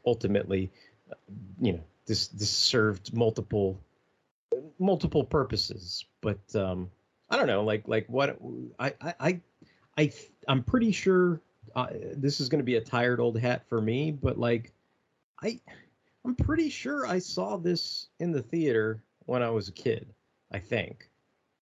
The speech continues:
Unless, unless I watched it on home video. Like, I, I don't know. I'm, I'm, I'm a little, I, I know I saw it, and I know I saw it,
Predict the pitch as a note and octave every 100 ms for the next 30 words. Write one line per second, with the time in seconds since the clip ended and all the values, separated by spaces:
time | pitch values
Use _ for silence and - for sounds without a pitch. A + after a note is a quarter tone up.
0 | _ - B2 D3 - C3+ D3 D3 B2+ B2
1 | - B2 G2+ G2+ G#2 E2+ G#2 F#2 - -
2 | - _ _ _ - A#2 - - C3 C3
3 | C#3 C#3 A2+ F#2 G#2+ A#2+ A#2 C3 - C3
4 | D3 C#3+ D3+ E3+ E3 C#3+ - _ _ _
5 | _ _ - C#3 B2 C3 C3 F3 G#3 E3
6 | - - D3 F2+ E2 - _ _ _ -
7 | A#2 A2 A#2 C#3+ D3 C#3 B2 - C3 B2
8 | A#2+ G#2+